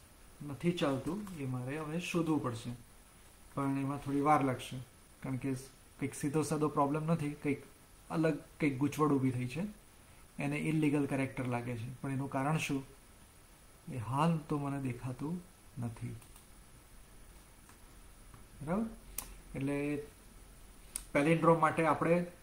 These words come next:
બે આંકડાની સંખ્યા હોય તો આપણે શોધી શકીએ છીએ. આપણે જોયું કે અગિયાર વડે એને ભાગો અને જો શેષ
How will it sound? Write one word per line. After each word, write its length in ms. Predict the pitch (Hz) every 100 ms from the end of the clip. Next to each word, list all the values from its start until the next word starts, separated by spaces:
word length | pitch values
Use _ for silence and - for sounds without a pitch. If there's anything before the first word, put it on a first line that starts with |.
| -
બે 180 | 139 160
આંકડાની 360 | 156 165 160 165
સંખ્યા 400 | 147 131 190 185
હોય 220 | 160 135 - - - - -
તો 80 | 151
આપણે 200 | 139 165
શોધી 260 | 160 156 151
શકીએ 320 | 135 131 139
છીએ. 200 | 147 156
આપણે 220 | 143 147
જોયું 360 | 127 123 120 113 - - - - - - -
કે 120 | 147
અગિયાર 360 | 143 127 156 160
વડે 260 | 147 156 156
એને 400 | 147 151 165 202 - - 127
ભાગો 420 | 147 147 135 113 - - - - -
અને 300 | 139 135 143
જો 220 | 127 143 143
શેષ 320 | - 165